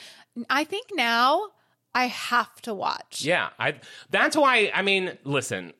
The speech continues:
Speaker 2: because I had research and learned all this stuff, I did want to get this podcast out.
Speaker 1: Yeah.
Speaker 2: And of course, your health is more important and out-
Speaker 1: No.
Speaker 2: No, I know it's not,
Speaker 1: The
Speaker 2: but
Speaker 1: pod comes first.
Speaker 2: Because I think now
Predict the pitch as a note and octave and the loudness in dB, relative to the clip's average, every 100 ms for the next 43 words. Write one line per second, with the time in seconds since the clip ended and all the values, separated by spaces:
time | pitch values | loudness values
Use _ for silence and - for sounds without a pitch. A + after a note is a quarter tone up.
0 | _ - F3 G3+ F3 E3+ C#3 C#3+ D3+ C3+ | _ -8 -2 0 0 0 -2 -2 -2 -2
1 | B2+ B2 B2 A#2 A2+ - A2 D3 D3+ G#3 | -4 -4 -2 -2 -4 -4 -2 -2 -4 0
2 | G3+ E3 D#3+ D3 C3 C3 B2 - D3+ F#3 | 2 2 2 2 0 -2 -6 0 2 2
3 | E3+ A2+ - G#2+ F#2 F#2 A3 G#3 C4+ A#3 | 0 -4 -4 -4 -2 -2 -4 -6 -6 -8
4 | G3 F#3 F3 - G#3 F3 - B2 C3 C#3 | -2 -2 -2 0 2 2 0 -6 0 -2
5 | B2+ A2+ B2 A#2+ A#2+ A#2 A#2+ G#2+ A2+ A2 | 0 -6 -4 0 0 0 -2 -2 -6 -8
6 | A2 A2+ A3 A#3+ A#3+ A#3 A3+ G#3+ G3 F#3+ | -4 -2 2 4 4 4 2 2 0 0
7 | G#2+ G#2+ A2 G2+ F#2 F2+ - F2+ E2 E2 | -2 -4 -6 -8 -8 -10 -12 -12 -14 -12
8 | A#3 - A3+ A3 G#3+ G3 - F#3+ - - | -12 -2 -2 -2 -6 -8 -6 -8 -8 -10
9 | - F#3 - E3 A#3+ A#3 E3 D3 C3 - | -6 -6 0 4 6 6 4 0 -4 -4
10 | D#3+ F3 A3 G#3 F3 F3+ | -2 0 2 2 2 2